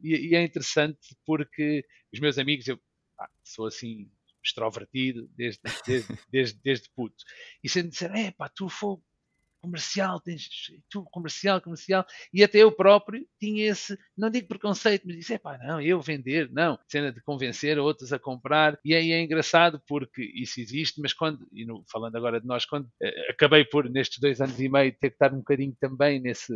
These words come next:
Speaker 1: nesse papel comercial, mas tudo é mais fácil quando, para já, quando acreditas no produto,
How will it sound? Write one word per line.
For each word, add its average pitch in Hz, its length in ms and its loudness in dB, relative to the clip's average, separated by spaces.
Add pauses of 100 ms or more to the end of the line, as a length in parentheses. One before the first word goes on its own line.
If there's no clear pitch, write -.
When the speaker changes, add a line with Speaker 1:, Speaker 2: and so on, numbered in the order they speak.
(120)
Speaker 1:
nesse 120 260 -8
papel 123 360 2
comercial, 127 720 0 (120)
mas 151 180 0
tudo 160 180 -2
é 156 40 4
mais 156 200 2
fácil 160 320 2
quando, 156 240 -8 (100)
para 143 140 0
já, 190 280 -2 (240)
quando 175 200 -6
acreditas 165 600 -4
no 175 160 -12 (580)
produto, 160 420 -2